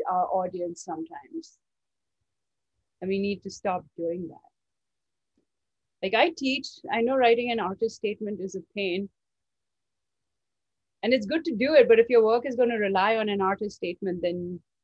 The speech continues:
then that's pointless. Right, Ralph?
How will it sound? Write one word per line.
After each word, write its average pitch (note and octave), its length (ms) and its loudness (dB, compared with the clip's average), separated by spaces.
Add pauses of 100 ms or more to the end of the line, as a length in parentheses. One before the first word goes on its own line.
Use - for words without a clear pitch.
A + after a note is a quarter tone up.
(220)
then F#3+ 380 -4 (540)
that's G3 280 0
pointless. - 680 -10 (2750)
Right, F#3+ 320 0
Ralph? A3 360 -2